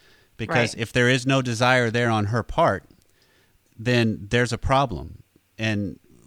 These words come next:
Speaker 1: the more honest you can be about that, the better. I mean, it's,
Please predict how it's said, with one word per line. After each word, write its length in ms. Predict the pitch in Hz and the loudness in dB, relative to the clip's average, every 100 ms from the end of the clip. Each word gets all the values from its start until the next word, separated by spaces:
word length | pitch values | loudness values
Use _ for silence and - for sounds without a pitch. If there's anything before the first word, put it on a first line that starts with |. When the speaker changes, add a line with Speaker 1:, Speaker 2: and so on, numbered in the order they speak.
| _ | _
Speaker 1:
the 100 | 110 | -4
more 220 | 113 127 | 0 2
honest 360 | 123 139 139 - | 2 2 0 -4
you 80 | 127 | -4
can 160 | 123 | -4
be 160 | 113 147 | 0 -2
about 320 | 135 98 - | 0 -4 -2
that, 260 | 98 98 - | -4 -6 -6
the 100 | 110 | -8
better. 400 | 104 127 107 73 | -2 -2 -2 -6
I 60 | 98 | -6
mean, 180 | 101 98 | -6 -4
it's, 320 | 117 - | -6 -8